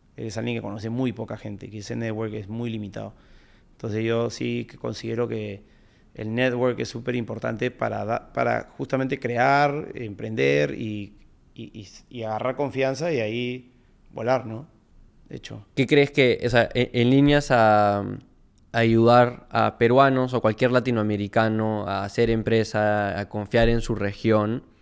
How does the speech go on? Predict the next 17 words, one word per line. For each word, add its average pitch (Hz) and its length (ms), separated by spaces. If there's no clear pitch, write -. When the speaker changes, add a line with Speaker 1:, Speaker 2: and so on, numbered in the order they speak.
Speaker 2:
y 107 540
medio 107 300
que 110 80
uniendo 123 380
eso 120 340
con 110 100
algo 113 200
que 117 200
conversamos 110 600
al 110 100
inicio 107 600
de 101 120
las 101 200
fallas 113 280
del 113 120
sistema 107 680
educativo, 101 880